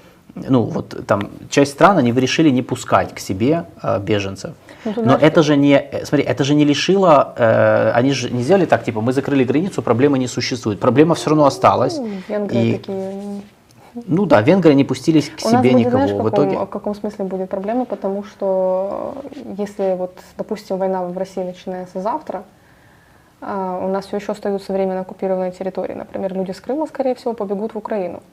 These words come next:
Speaker 1: Не, ну да, да, да.
Speaker 2: В, у людей в Крыму, у, у некоторых все еще остаются украинские паспорта. То есть мы их,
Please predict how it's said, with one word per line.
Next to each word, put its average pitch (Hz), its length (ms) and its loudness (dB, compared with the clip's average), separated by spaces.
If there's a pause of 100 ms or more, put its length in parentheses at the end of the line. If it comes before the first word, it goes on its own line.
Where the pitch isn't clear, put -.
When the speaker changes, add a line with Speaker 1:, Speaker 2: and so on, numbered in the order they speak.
Speaker 1:
Не, 143 160 -2
ну 320 100 2
да, 330 140 2
да, 269 120 0
да. 226 160 -6 (240)
Speaker 2:
В, 185 760 -8
у 202 40 -2
людей 202 420 0
в - 160 -20
Крыму, 254 480 -2 (440)
у, 202 40 -4
у - 20 -4
некоторых 202 640 -4 (100)
все - 140 -8
еще 196 160 -8
остаются 220 320 -8
украинские 202 340 -10
паспорта. 190 520 -8
То - 60 -16
есть - 140 -20
мы 185 80 -8
их, 180 60 -10